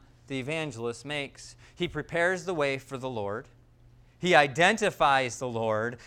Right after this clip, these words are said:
and he glorifies the Lord. So what do we do? How do we respond to this? We need to respond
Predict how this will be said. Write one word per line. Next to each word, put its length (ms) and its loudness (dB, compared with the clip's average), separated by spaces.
and 120 -2
he 120 -2
glorifies 840 0
the 80 -10
Lord. 320 -12
So 220 0
what 340 4
do 140 -8
we 180 -6
do? 220 -10
How 260 -4
do 160 -10
we 180 -6
respond 600 -6
to 100 -12
this? 500 -12
We 60 -12
need 120 -6
to 80 -4
respond 680 -4